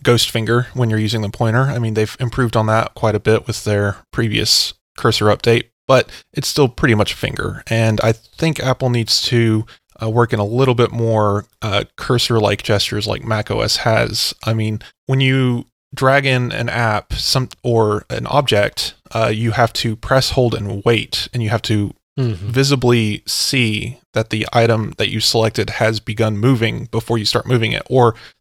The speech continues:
Speaker 1: the cursor then thinks that it's a copy, uh, gesture or a, a text, uh, cursor gesture.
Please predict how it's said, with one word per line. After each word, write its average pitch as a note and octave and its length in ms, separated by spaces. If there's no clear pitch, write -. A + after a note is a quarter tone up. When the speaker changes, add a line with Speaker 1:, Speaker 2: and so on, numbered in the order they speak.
Speaker 1:
the A#2 100
cursor A#2+ 420
then A2+ 300
thinks G#2+ 220
that G#2+ 140
it's - 260
a G#2 320
copy, G#2+ 460
uh, G#2+ 180
gesture G#2+ 400
or A2 240
a, G#2+ 300
a A#2 220
text, - 540
uh, G#2+ 160
cursor - 360
gesture. A2+ 520